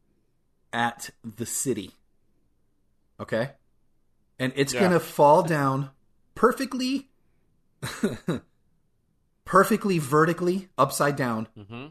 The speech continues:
Speaker 1: in between
Speaker 2: Yeah.
Speaker 1: the buildings without any, it's, <laughs> it just went straight down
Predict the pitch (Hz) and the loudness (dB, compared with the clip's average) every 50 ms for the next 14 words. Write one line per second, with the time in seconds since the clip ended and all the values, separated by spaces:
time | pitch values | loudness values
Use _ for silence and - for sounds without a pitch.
0 | 160 - 147 160 160 160 156 160 - 160 156 151 147 135 143 135 123 107 107 101 | _ -4 -2 0 0 0 -2 -2 -2 -2 -2 -2 0 0 0 0 0 -2 -4 -6
1 | 107 104 - - _ _ _ _ _ _ _ _ _ _ _ - 139 139 143 139 | -8 -10 -12 -16 _ _ _ _ _ _ _ _ _ _ _ -2 0 2 4 4
2 | 139 139 143 143 156 156 151 156 143 - _ _ _ _ _ _ - 131 131 - | 4 4 2 2 2 0 0 0 -2 -6 _ _ _ _ _ _ -6 -6 -4 -4
3 | - - - 131 - - - 208 - - - 185 - - _ _ _ _ _ _ | -10 -8 -8 -8 -8 0 0 0 0 2 -2 -4 -4 -4 _ _ _ _ _ _
4 | _ _ _ - 160 156 175 165 - 160 170 170 156 165 - - 160 170 180 170 | _ _ _ -2 0 2 2 0 2 4 2 2 2 2 -2 0 2 2 2 4
5 | 156 160 135 113 101 90 | 2 0 0 0 -6 -10